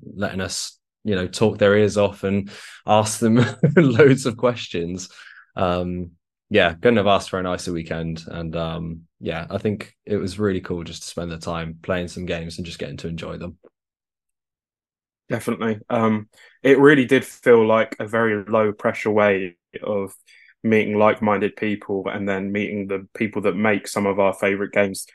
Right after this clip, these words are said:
Speaker 2: either past, present, or future, and just having very, like, relaxed conversations and excited conversations about the games that we're either playing, watching, checking out.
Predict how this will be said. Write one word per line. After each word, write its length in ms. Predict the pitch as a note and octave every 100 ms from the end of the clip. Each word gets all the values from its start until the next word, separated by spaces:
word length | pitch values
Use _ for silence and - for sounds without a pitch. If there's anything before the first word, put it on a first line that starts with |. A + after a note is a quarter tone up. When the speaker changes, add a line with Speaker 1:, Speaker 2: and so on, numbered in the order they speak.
| _ _ -
Speaker 2:
either 260 | A2 G2+
past, 440 | - A2 G2 - -
present, 260 | G#2 G2
or 120 | G2
future, 600 | - A2 G#2+ - F#2+ F#2 - _ - _
and 100 | A2
just 160 | C3+ -
having 380 | D3+ B2 G#2+ G2
very, 540 | A2+ A2+ G#2+ G#2+ G#2 -
like, 480 | A2+ G2+ F#2 - - _ _ _ _ _ _ -
relaxed 540 | A2 A#2 A#2 - -
conversations 840 | B2 A2 G#2 A2+ A2 G#2+ G#2+ G2+
and 120 | F#2+ G2+
excited 540 | - B2 A#2 A2 -
conversations 800 | G#2+ G2 F#2+ G#2+ G2+ - G2 F#2
about 280 | F#2+ G2 G2
the 80 |
games 300 | F#2+ G2 G2
that 140 | G2+ G2+
we're 140 | G2+
either 180 | G2 G2
playing, 480 | - A2 A2 G#2+ G#2+
watching, 480 | A2 - G#2+ G#2 G#2+
checking 360 | G#2+ G2+ G#2+
out. 300 | G#2 G2+ G2